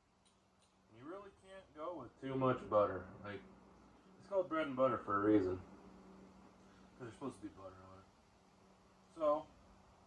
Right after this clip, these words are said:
there's my butter, there's my bread, this is my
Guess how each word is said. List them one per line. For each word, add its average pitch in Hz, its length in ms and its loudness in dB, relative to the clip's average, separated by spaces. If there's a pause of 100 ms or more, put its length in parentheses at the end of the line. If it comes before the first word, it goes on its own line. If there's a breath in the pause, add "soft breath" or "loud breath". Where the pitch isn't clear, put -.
(3000)
there's 107 160 -20
my 107 160 -16
butter, 330 400 -2 (1200)
there's 110 240 -20
my 101 160 -20
bread, 143 400 -4
this - 1300 -20
is - 80 -20
my 107 80 -6